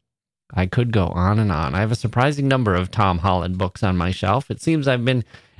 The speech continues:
adding his books to my Christmas wish lists almost as long as he's been writing them. And my family has come through with the purchases. They must be hoping I'll finally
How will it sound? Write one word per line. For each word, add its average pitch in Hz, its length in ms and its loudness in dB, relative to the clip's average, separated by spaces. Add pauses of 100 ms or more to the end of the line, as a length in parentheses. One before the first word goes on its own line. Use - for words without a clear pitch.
adding 151 320 2
his 123 120 0
books 151 280 -2
to 139 100 -2
my 113 200 2
Christmas 143 540 -2
wish 113 400 -2
lists - 540 -2
almost 123 400 2
as 117 160 -2
long 117 260 2
as 104 120 0
he's 98 180 -2
been 90 220 0
writing 76 280 -2
them. 71 200 -6 (480)
And 123 180 2
my 117 140 2
family 135 680 -2 (480)
has - 200 -4
come 87 280 0
through 123 420 0
with 127 140 -6
the 135 60 -6
purchases. - 800 -10 (200)
They - 100 -2
must - 260 -2
be 92 100 -2
hoping 98 380 2
I'll 92 140 2
finally 90 580 -2